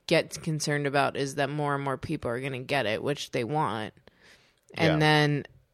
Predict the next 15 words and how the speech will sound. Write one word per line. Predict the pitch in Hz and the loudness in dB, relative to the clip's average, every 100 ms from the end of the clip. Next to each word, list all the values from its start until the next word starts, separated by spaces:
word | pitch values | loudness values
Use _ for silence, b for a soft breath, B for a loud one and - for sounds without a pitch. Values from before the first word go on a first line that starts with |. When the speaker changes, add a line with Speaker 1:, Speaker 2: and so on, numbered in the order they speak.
| _ 151 | _ -4
Speaker 1:
eventually | 147 139 117 123 135 | -2 -2 -2 0 2
it's | 131 139 - | 2 0 -2
not | 147 151 151 | 4 4 4
gonna | 147 123 | -2 -2
be | 131 | -6
faster | - 71 - - - 113 107 127 - _ _ | -6 -6 -6 -6 -6 -6 -6 -8 -12 _ _
to | - | -12
go | 147 139 | -4 -4
through | - 151 | -2 -6
T | 151 156 123 | -6 -4 -4
S | 156 - | -4 -6
A | - | -6
pre, | - 127 | -6 -4
because, | 151 151 170 147 b b b | -4 2 2 0 b b b
yes, | 180 170 175 - - - | 4 8 8 6 2 0